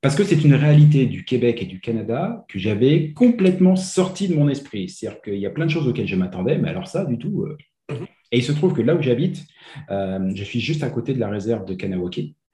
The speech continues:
Speaker 1: Euh, donc, c'était, ça s'est presque ancré dans mon quotidien et j'ai voulu comprendre. Sauf que, bah,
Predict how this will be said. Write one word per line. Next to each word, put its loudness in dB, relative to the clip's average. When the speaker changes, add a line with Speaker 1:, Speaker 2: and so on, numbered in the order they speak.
Speaker 1:
Euh, -6
donc, -2
c'était, -4
ça 0
s'est -4
presque 0
ancré 4
dans 6
mon 4
quotidien -2
et 2
j'ai 2
voulu -2
comprendre. -8
Sauf -10
que, -8
bah, -10